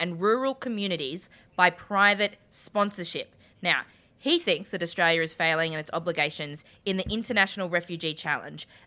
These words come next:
especially in regards to the area that's just around Australia, Southeast Asia. Um, because what, to give everyone a quick rundown of what's happening in the Refugee Challenge at the moment,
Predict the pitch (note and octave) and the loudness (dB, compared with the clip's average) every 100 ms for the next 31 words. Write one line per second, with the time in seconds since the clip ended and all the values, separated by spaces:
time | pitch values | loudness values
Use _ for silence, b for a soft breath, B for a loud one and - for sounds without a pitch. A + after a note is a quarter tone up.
0 | - G3 - C#4 D#4 D#4+ D#4 C4 A3+ A3 | -10 -8 -2 0 0 -2 -2 -2 -2 0
1 | G3 F#3 F3+ F#3 F3 - G3 G#3+ G#3+ F#3+ | 4 4 4 -2 -4 0 2 2 0 -2
2 | F3+ - - A#3+ - A3 G3 F3+ F3+ - | -6 -6 -2 -2 -2 -4 0 0 -2 -6
3 | E3 D3 A#2+ B B - G#3 G#3 - - | -4 -4 -6 B B 0 6 6 6 0
4 | F3+ F#3 - - D#3+ D#3+ D#3 - b b | -4 -4 -6 -2 -2 0 -4 -6 b b
5 | _ F#3+ F#3 F#3 G3 G#3+ G#3 - _ A#3 | _ 2 2 -2 -6 -4 -4 -8 _ 2
6 | - - _ _ - F#3+ G#3 G3+ F#3+ D#3+ | 2 0 _ _ -14 -6 0 2 0 -4
7 | - - - E3+ E3+ D3 D#3 F3+ - D#3+ | -4 -6 -2 -2 0 -4 -2 -4 -4 -6
8 | D3 D3 D#3 - F3+ E3+ D#3+ D3+ D#3+ D#3 | -6 -8 -10 -10 -8 -2 -2 -4 -6 -8
9 | D3 D3 C#3 D#3 D3+ C#3+ C3+ B2 A#2+ | -8 -8 -10 -12 -10 -8 -8 -10 -14